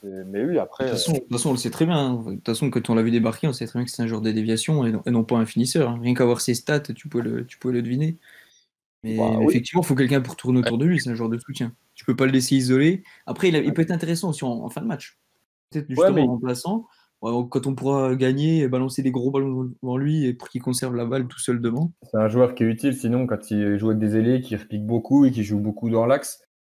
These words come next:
Speaker 3: Voilà, pour, euh,
Speaker 2: C'est vrai.
Speaker 3: faire des une deux, c'est pas mal. Bon, après, euh, nous, on sait pas forcément ce qu'on fait. Donc, euh, à voir.
Speaker 2: Soumaré plus proche de lui, ouais, ça pourrait
Speaker 3: Souma-,
Speaker 2: le faire.
Speaker 3: ça, c'est
Speaker 2: Aubry,
Speaker 3: vrai
Speaker 2: je
Speaker 3: que
Speaker 2: le vois pas comme
Speaker 3: tu le
Speaker 2: ça.
Speaker 3: fais souvent, euh, repiquer dans l'axe, euh.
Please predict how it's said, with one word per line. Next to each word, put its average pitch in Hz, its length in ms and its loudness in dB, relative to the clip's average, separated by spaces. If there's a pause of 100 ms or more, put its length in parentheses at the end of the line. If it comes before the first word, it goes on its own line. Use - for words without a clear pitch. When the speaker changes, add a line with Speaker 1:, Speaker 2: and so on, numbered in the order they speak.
Speaker 3:
Voilà, 113 160 2
pour, 104 240 -2
euh, 98 80 -2
Speaker 2:
C'est 98 80 -2
vrai. 98 260 -2
Speaker 3:
faire 107 180 -4
des 104 100 -2
une 104 160 0
deux, 131 180 2
c'est 127 140 -6
pas 107 120 2
mal. 120 220 4
Bon, 95 160 -4
après, 104 460 -2 (380)
euh, 98 180 -2
nous, 123 340 2 (140)
on 92 40 -10
sait - 160 -20
pas 107 120 -4
forcément 123 640 -2
ce 123 60 -10
qu'on 117 180 -4
fait. 160 300 -2 (360)
Donc, 110 340 -6
euh, 92 260 -6 (280)
à 104 80 -2
voir. 113 180 4
Speaker 2:
Soumaré 139 180 4
plus 147 160 -2
proche 135 240 -4
de 139 80 2
lui, 156 200 2
ouais, 143 100 -2
ça - 160 -10
pourrait - 120 -16 (120)
Speaker 3:
Souma-, 135 120 6
Speaker 2:
le - 60 -4
faire. - 20 -8
Speaker 3:
ça, 123 180 -6
c'est 135 120 -4
Speaker 2:
Aubry, 139 120 2
Speaker 3:
vrai - 20 0
Speaker 2:
je 165 40 0
Speaker 3:
que 135 60 -4
Speaker 2:
le 127 60 -4
vois 131 160 2
pas 135 80 -8
comme 120 140 -8
Speaker 3:
tu 127 100 -10
le 123 120 -4
Speaker 2:
ça. 117 80 -10
Speaker 3:
fais 117 80 -12
souvent, 107 380 -6
euh, 98 40 -10
repiquer 107 360 -4
dans 104 120 2
l'axe, 104 320 0
euh. 92 160 -6